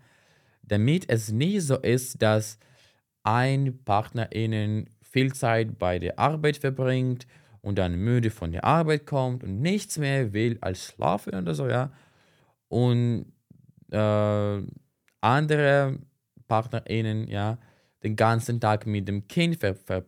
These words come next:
ver-, verbracht hat und sich einfach nur ausruhen will.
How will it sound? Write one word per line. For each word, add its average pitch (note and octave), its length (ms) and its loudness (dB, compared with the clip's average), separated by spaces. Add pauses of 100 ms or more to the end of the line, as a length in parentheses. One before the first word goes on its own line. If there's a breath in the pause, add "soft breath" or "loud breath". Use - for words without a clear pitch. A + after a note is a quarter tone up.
ver-, F2+ 320 -6
verbracht F2 800 -6 (500)
hat - 240 -10 (600)
und G#2 520 2
sich G#2 300 -2
einfach G2+ 440 -2
nur G2+ 320 -4
ausruhen A2 640 -2
will. F2+ 160 -8